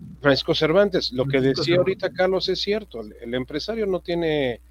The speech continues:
Speaker 1: eh, partido ni ideología, tiene intereses. Y,
Speaker 2: Y
Speaker 1: y
Speaker 2: justamente
Speaker 1: busca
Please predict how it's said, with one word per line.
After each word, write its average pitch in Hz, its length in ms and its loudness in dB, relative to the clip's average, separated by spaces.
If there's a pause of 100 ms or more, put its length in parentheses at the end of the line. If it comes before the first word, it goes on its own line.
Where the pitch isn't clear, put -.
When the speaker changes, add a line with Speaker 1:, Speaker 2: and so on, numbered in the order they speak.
(320)
Speaker 1:
eh, 120 260 -4
partido 139 480 2
ni 131 100 -2
ideología, 110 580 -6
tiene 120 240 -6
intereses. - 720 -12 (640)
Y, 113 60 -16
Speaker 2:
Y 110 320 -10
Speaker 1:
y - 20 -8
Speaker 2:
justamente 285 800 2
Speaker 1:
busca - 20 -20